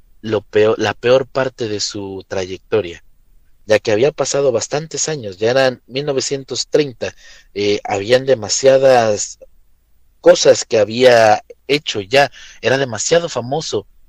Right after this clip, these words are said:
pero también se sabía que paraba por, por algunos meses, incluso llegó a parar por algunos años, y después volvía a regresar, dado que la, normalmente las personas no sobrevivían. Esto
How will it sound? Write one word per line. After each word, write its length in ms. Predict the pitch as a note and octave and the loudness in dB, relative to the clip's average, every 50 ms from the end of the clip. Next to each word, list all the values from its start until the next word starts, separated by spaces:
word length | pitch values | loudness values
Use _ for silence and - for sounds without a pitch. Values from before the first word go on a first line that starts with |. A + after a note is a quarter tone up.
| _ _ | _ _
pero 180 | - A2+ A2+ A2 | -2 -2 -2 0
también 500 | - G#2+ G#2+ G#2+ A2+ B2+ C#3+ C#3 B2+ - _ _ _ _ _ _ | -4 -6 -6 -6 -4 -2 -2 -2 -4 -6 _ _ _ _ _ _
se 140 | - - A2+ | -10 -6 -6
sabía 420 | - A2 G#2 A2 B2 C3 C#3 C3+ | -4 -4 -4 -6 -2 -2 -2 -2
que 160 | _ - B2 | _ -6 -8
paraba 600 | A2+ _ - - G2 G2 G#2 B2 D3 D3+ D3 C#3 - | -8 _ -6 -4 -2 0 2 2 2 2 2 -2 -2
por, 420 | _ - G#2 G2+ G2+ - _ _ _ - | _ -8 -8 -6 -8 -10 _ _ _ -8
por 160 | G2 G2 G2+ | -4 -2 -2
algunos 520 | G2+ G2 G2+ A2+ A#2 B2 A#2+ A#2 A2 A2 | -2 -2 -4 -6 -8 -6 -8 -8 -8 -8
meses, 500 | G#2+ B2 C#3+ D3 - - A2+ G2+ - - - | -8 -10 -8 -6 -8 -6 -6 -8 -8 -10 -12
incluso 480 | G#2+ G#2 G2+ - G2+ - - B2+ B2+ | -16 -20 -18 -16 -14 -12 -8 -8 -8
llegó 360 | A#2+ G#2+ G2+ G2 F#2+ A2+ B2 | -6 -6 -6 -6 -2 0 0
a 60 | C3+ - | 0 0
parar 320 | - A#2+ A#2 B2+ C#3 - | -2 -4 -2 -2 -4 -4
por 140 | - C3 A2+ | -6 -6 -4
algunos 400 | G#2 G#2 A2 A#2 A#2+ A2+ - - | -4 -4 -6 -10 -10 -8 -2 0
años, 400 | C#3+ D3+ C#3+ B2 G#2+ G2 - - - - - - _ _ | 0 0 0 -4 -10 -12 -12 -14 -18 -20 -20 -20 _ _
y 80 | - A2 | -6 -4
después 320 | G#2+ - - - C3 C3+ | -4 -4 -4 -2 -4 -2
volvía 420 | C#3 C3+ C3+ B2+ B2 C3+ D3+ D3+ D3 | 0 -2 -2 -2 -2 -2 0 0 0
a 40 | |
regresar, 520 | B2+ A#2 G#2 G2+ G2+ G2 - D#3 E3+ C3+ - _ - _ _ _ _ _ _ - _ _ _ _ _ _ _ _ _ _ _ | 0 -2 -4 -6 -6 -4 -2 -2 -2 -4 -6 _ -20 _ _ _ _ _ _ -20 _ _ _ _ _ _ _ _ _ _ _
dado 360 | - G2+ G#2+ A2 A#2 B2+ C3 | -8 -4 -2 -2 -2 -2 -4
que 340 | - - B2 A#2 A2+ G#2+ - _ _ _ _ - | -2 -2 0 0 0 -2 -4 _ _ _ _ -8
la, 280 | G2+ G#2 G2 G2+ G2+ _ _ _ _ _ | -6 -6 -6 -6 -10 _ _ _ _ _
normalmente 640 | - A#2 G#2+ G2+ A2 A#2+ C3+ C#3+ C#3+ D3+ D3 - D3 | -8 -2 -2 -2 0 0 -6 -6 -6 -12 -6 -2 0
las 160 | D3 C3+ - | 0 0 0
personas 460 | - - - - C#3 C#3+ C#3+ C3+ B2+ | 0 -8 -8 -6 -6 -6 -4 -4 -4
no 100 | B2+ B2+ | -4 -6
sobrevivían. 760 | - - C#3 C3 B2+ B2 B2 B2 B2+ C#3+ D3+ C3+ A2 G2+ F#2+ _ _ _ _ _ _ _ _ _ _ _ _ _ _ _ _ _ _ _ _ _ _ _ _ _ _ _ _ _ _ | -6 -6 -4 -4 -2 -4 -4 -4 -6 -6 -4 -4 -4 -6 -6 _ _ _ _ _ _ _ _ _ _ _ _ _ _ _ _ _ _ _ _ _ _ _ _ _ _ _ _ _ _
Esto 460 | - B2+ D3 - - - - F#2 - | 0 0 0 0 0 -8 -10 -12 -12